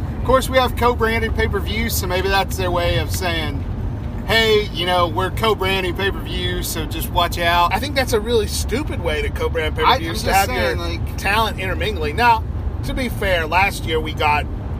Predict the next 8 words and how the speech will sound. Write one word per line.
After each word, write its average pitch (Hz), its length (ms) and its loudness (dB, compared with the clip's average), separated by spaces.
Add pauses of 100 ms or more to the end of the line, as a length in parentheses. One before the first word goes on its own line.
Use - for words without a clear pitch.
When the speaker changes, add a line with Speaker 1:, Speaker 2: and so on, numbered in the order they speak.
(160)
Speaker 2:
the, 147 160 0 (600)
the 147 160 2
pay-per-view 170 480 0
after 151 260 2
Mania. 147 580 2 (360)
There 160 140 4
was 151 140 0
some, 131 400 -2